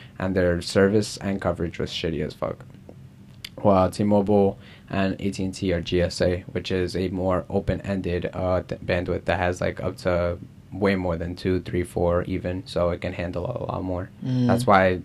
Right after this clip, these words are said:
Speaker 1: T-Mobile is, like, the pioneer of five G right now, 'cause they're capable of doing it, while, like, other companies are like, "Oop."
Speaker 2: Shit.
Speaker 1: Remember when T-Mobile was in shit?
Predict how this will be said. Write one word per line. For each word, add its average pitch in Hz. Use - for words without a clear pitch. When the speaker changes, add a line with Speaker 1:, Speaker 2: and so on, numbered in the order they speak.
Speaker 1:
T-Mobile 95
is, 87
like, 87
the 82
pioneer 90
of 87
five 87
G 90
right 87
now, 90
'cause 92
they're 90
capable 92
of 90
doing 90
it, 87
while, 92
like, 85
other 90
companies -
are -
like, -
"Oop." -
Speaker 2:
Shit. 120
Speaker 1:
Remember 117
when 120
T-Mobile 110
was 107
in 104
shit? 101